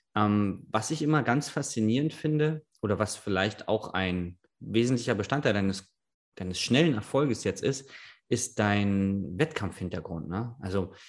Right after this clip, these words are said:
wir haben ja, ähm, verschiedene, durchweg Frauen bei uns im Coaching,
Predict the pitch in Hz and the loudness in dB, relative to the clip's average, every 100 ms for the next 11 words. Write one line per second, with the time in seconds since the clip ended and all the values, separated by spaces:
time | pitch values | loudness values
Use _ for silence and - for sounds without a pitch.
0 | - - 107 110 110 104 101 101 85 76 | -12 -2 2 4 4 2 0 -2 -4 -6
1 | - - 104 - 139 139 139 135 156 _ | -8 -8 -6 -2 0 2 0 -4 -12 _
2 | _ _ _ _ - 110 107 - - 104 | _ _ _ _ -2 -2 -2 -6 -8 -2
3 | 95 147 147 135 139 127 135 139 - 147 | 0 2 0 -2 -4 -4 -4 -2 -2 -4